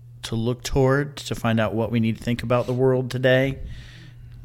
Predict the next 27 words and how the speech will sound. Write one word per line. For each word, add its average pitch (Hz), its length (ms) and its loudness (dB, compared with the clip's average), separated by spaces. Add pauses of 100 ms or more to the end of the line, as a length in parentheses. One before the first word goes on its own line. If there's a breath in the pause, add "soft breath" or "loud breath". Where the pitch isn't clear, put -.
because 120 320 2
we 117 100 4
have 113 180 6
all 104 120 6
these 101 200 2
choices, 127 500 2
we're 98 100 -2
free 117 280 2
and 107 80 0
clear 107 240 2
to 98 120 -4
pick 131 280 -6
the 95 120 -2
one 92 360 -2
that 87 180 -6
agrees 98 440 -6
most 95 360 -6
with 87 220 -10 (300 loud breath)
what 110 200 -2
we 104 160 -2
want 98 420 -2
to 98 120 0
interpret 92 440 0
the 87 100 -4
world 80 300 -2
as 78 120 -8
being. 73 420 -6